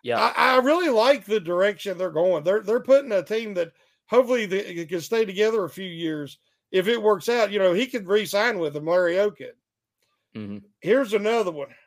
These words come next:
Speaker 1: Another question from Brian. Do you think the Steelers will up the turnover margin on defense? Uh, one year is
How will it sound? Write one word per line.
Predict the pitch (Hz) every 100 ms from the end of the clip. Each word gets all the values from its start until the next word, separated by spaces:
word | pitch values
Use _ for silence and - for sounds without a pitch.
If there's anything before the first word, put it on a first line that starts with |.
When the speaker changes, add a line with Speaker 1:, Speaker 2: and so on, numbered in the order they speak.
| _ _ _ _ _ _ _ _ _ _ _ _
Speaker 1:
Another | 113 131 156
question | 156 151 147
from | 131 104
Brian. | 113 127 135 117
Do | 120
you | 151
think | 151 165 165
the | 135
Steelers | - 143 143 143 113
will | 123 120 120 117 - -
up | 135 -
the | 107 127
turnover | - 143 139 123 117
margin | 117 120 113 120
on | 101 117 113 107 -
defense? | 120 143 - 95 90 - - - - _ _ _ 123
Uh, | 120 113
one | 110 127
year | 147 143
is | 127